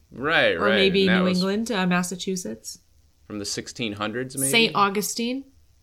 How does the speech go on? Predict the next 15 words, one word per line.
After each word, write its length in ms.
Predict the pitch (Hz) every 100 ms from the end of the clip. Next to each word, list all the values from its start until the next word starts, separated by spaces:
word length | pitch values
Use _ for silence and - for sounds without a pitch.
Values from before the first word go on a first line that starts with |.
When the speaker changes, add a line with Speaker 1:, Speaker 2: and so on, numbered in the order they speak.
| _ _ _ _ _ -
Speaker 2:
I 80 |
don't 40 | 185
Speaker 1:
Saint 80 | 190
Speaker 2:
know 60 |
if 40 | 196
any 100 | 208
Speaker 1:
Augustine? 440 | 202 180 208 208 - _ -
Speaker 2:
uh, 280 | 208 196 180
Speaker 1:
The 120 | -
Speaker 2:
is 60 |
it 20 | -
Speaker 1:
college? 580 | 107 165 214 - - _ _ _ _ _ _ _ _ -
Speaker 2:
<laughs> 560 | 269 - 285 262 330 302
the 120 | 285
city. 460 | - 349 294 196